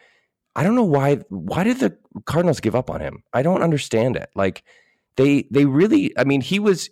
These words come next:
he went to college, right? And so he, he got to the majors pretty old, or he got to, like, even organized ball pretty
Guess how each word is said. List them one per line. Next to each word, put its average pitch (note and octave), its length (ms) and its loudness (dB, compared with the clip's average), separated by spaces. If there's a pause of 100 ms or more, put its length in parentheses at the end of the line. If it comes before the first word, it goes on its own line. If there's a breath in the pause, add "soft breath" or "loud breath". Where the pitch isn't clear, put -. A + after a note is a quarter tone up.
he A#2+ 240 2
went G#3+ 180 2
to G3+ 60 -2
college, D#2 600 -2
right? F#2 200 2
And G2+ 140 -4
so A#2+ 160 0
he, C#3 260 -2
he B2+ 140 -2
got D#3 300 0
to F3+ 100 -2
the D3 80 -4
majors G#2 460 0 (120)
pretty G2+ 300 -4
old, F2 240 -2
or G#2 100 2
he G#2+ 80 0
got D3 180 0
to, C#3 80 0
like, G2 180 0 (180)
even A#2 260 0
organized F#2+ 540 0
ball E2+ 240 -2
pretty G2+ 500 -6